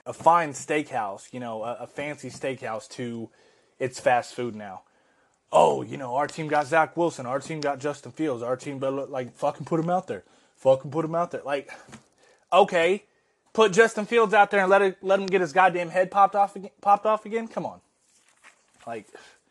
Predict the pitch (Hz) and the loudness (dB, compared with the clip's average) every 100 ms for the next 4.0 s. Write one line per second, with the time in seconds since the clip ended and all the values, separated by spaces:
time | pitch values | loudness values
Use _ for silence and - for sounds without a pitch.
0 | _ _ _ _ _ - - - - - | _ _ _ _ _ -20 -20 -20 -20 -20
1 | - 208 269 247 190 156 123 123 - - | -2 6 8 6 4 -2 -6 -12 -16 -18
2 | - - - _ _ _ _ - _ _ | -20 -20 -20 _ _ _ _ -20 _ _
3 | _ _ 139 135 127 175 220 214 - - | _ _ -10 -10 -2 0 0 -4 -12 -18